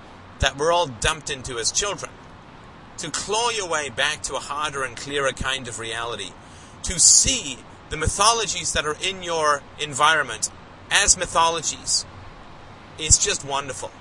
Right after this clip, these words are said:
It's just wonderful. That really is a very fundamental act of freedom. It's a fundamental state of freedom and a very fundamental, uh, uh,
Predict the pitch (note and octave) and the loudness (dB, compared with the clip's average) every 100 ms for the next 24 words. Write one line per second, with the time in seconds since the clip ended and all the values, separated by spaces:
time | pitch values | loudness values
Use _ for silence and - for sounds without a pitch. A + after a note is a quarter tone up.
0 | - C#3 A2+ G#2+ F#3+ F#3+ - C#3+ D3 B2+ | -12 -8 -8 -4 -2 0 0 0 0 -2
1 | G#2 A2 F#3 D3 D3 C#3 B2 A#2 C#3+ F3 | -4 0 0 0 -2 -2 -4 -4 -2 0
2 | D3+ D#3+ C#3+ B2+ B2+ B2 G#2 - - - | 0 -2 -4 -4 -4 -4 -8 -12 -16 -2
3 | B2+ C3 - A#2 C#3 A#2+ G#2+ - A#2 A2+ | 2 2 2 -2 -2 -2 -4 -10 -10 -10
4 | - F#3+ F#3 D#3+ D3 A#2+ D3 C#3 A#2 C#3 | -2 -2 0 -2 2 2 2 0 -2 -4
5 | A2+ A2 A2 C#3 C3+ - C3 B2 A#2+ A#2 | -4 -6 -4 -2 -2 -4 -4 -6 -4 -2
6 | A#2 A2+ A2+ | -2 -2 -8